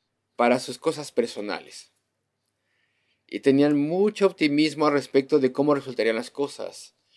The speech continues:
Se compraron grandes propiedades y cosas así. Y estaban llevando una li-, una vida de gran lujo. Y en ese momento ni siquiera habían probado que el negocio iba a funcionar.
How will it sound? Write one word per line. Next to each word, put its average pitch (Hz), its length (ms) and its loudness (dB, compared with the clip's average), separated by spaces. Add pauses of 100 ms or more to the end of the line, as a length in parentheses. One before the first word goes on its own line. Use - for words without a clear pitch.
(340)
Se - 300 -6
compraron 135 840 4
grandes 139 440 4
propiedades 147 840 2
y 127 80 -12
cosas 131 400 -6
así. 151 320 -4 (1500)
Y 120 140 0
estaban 127 600 0
llevando 127 440 2
una 135 180 -2
li-, 127 320 -2
una 127 260 -2
vida 135 360 0
de 117 200 -2
gran 175 440 -2
lujo. 143 600 -4 (200)
Y - 80 -4
en 139 60 2
ese 175 160 -2
momento 165 300 -2
ni 156 80 -4
siquiera 143 340 0
habían 139 260 2
probado 127 380 -2
que 123 80 -8
el 113 80 -2
negocio 120 320 -4
iba 123 80 -2
a 120 40 -8
funcionar. 113 720 -6